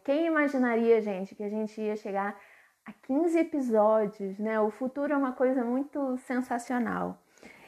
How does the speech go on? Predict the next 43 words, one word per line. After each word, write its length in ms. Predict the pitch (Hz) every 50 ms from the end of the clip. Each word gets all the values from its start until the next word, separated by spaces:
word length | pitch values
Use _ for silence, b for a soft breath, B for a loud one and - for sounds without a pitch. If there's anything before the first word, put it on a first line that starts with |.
| B B B -
E 160 | 480 494 480
não 140 | 440 403 349
é 80 | 339 349
novidade 500 | 359 349 349 330 226 247 240 247 247 -
pra 160 | - 262 254
ninguém 460 | 254 240 226 220 226 233 254 254 240
que 140 | - - 285
o 60 | 277
mundo 320 | 277 262 262 269 277 277
tá 160 | 262 - 311 285
se 180 | 285 - -
transformando 880 | - 269 269 277 277 - - 302 302 277 269 233 226 226 220 226 233 220
e 60 | 220
que 120 | - - 269
a 60 | 269
cada 400 | 269 - - 466 494 427 403 294
dia 360 | 208 - - - 277 285 285
que 160 | 285 - 247 - -
passa 680 | - 240 247 254 269 254 254 - - - 208 190 196 - b b b b b b b b b b b b
é 100 | - -
preciso 480 | - 349 320 320 - 311 320 294 285 277
se 160 | - - 277
reinventar 1040 | 262 277 269 285 302 311 311 285 254 240 240 233 - - 233 220 233 233 240 233 240
e 100 | 233 233
se 180 | - - 247
adaptar. 640 | 226 226 240 233 - - - - 190 160 160 - - _ _ _ _ _ _ _ _ _ _ _ -
Aliás, 640 | - 330 330 330 311 277 233 208 214 - - - _ _ _ _ _ b b b b b b b
você 200 | - 330 - 403
sabia 400 | - - 339 226 220 254 254 247
que 120 | 247 -
a 40 | 233
adaptabilidade 920 | 233 220 262 311 - - 262 233 233 233 220 220 196 220 226 226 220 220 240
é 40 | 233
uma 180 | 247 240 240
das 200 | 214 202 220 226
soft 340 | - - 233 220 220 - -
skills 480 | - - - _ - 214 220 220 - -
mais 420 | 233 233 240 262 277 294 302 294
importantes 680 | 277 269 277 - 240 226 - - 220 208 214 214 - -
desse 320 | - 220 214 208 - -
nosso 340 | 214 202 202 202 - - 214
mundo 280 | 202 202 196 185 190 196
vuca? 460 | 208 220 214 196 196 - - 196